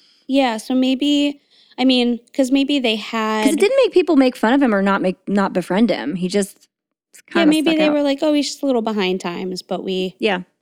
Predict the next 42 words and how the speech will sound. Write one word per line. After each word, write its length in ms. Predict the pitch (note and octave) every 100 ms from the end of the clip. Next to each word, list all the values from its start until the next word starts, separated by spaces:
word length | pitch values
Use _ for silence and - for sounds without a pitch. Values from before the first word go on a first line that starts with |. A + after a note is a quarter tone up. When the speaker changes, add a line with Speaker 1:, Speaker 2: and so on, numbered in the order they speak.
| -
Speaker 1:
and 120 | A3+
not 300 | G#3+ G3+ -
fashion 460 | - F#3+ F3+ G3 F#3
forward. 580 | F3+ F3 E3+ E3+ F3 - _ _ - B3 _ -
Speaker 2:
It's 160 | - -
all 120 | A#3+
right. 160 | A3 -
You 80 | -
don't 160 | G3
have 160 | G3 F#3
to 80 | G3
be 120 | G#3
fashion 400 | F#3 D3+ - G#3+
forward. 360 | - - - - -
Speaker 1:
It's 200 | G#3 C#4+
okay. 440 | D#4 - - - -
Speaker 2:
Right. 180 | B3+ - _ _ _ _ _ _ A#3+
So 600 | - D4+ D4 C#4 C4+ C4
Speaker 1:
But 80 | G#3+
Speaker 2:
Voltaire 340 | D4 D#4 D4
Speaker 1:
that's, 180 | C4 - _ -
but 160 | D4+ A3
Speaker 2:
Mm-hmm. 140 | C#4
Speaker 1:
let 120 | F#4
me 100 | B4+ B4+
just 180 | B4
say, 300 | - E3+ F3+ -
that's 120 | C4+
Speaker 2:
Okay. 120 | G#3+ G#3
Speaker 1:
really 200 | G4 F4+
nice 220 | G#4+ -
that 140 | G#3+
his 340 | G3 G3+ G3+ -
classmates 600 | A#3+ B3 - G#3+ G3 -
were 80 | A3+
like, 220 | B3 C4 _ _ _ _
"We 80 | F#4+
Speaker 2:
I 60 | G#4+
Speaker 1:
didn't 140 | C5
Speaker 2:
thought 100 | C#5+
Speaker 1:
make 60 |
Speaker 2:
so 100 | C5